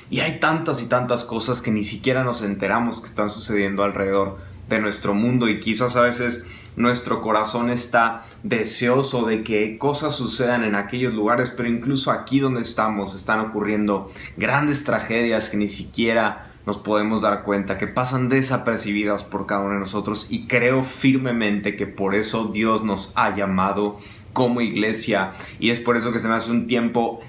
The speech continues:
súper preciso en el cual Dios me regaló el mensaje de la semana pasada de "Es el momento", porque creo que como iglesia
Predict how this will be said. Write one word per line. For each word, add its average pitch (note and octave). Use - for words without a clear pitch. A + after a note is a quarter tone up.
súper C3
preciso A#2
en A2
el G2+
cual G2+
Dios G#2+
me A2
regaló G#2+
el G#2
mensaje G#2+
de G#2
la G2
semana G2+
pasada G2+
de G2
"Es -
el G#2+
momento", G2
porque G2
creo G#2+
que A#2+
como G2+
iglesia C3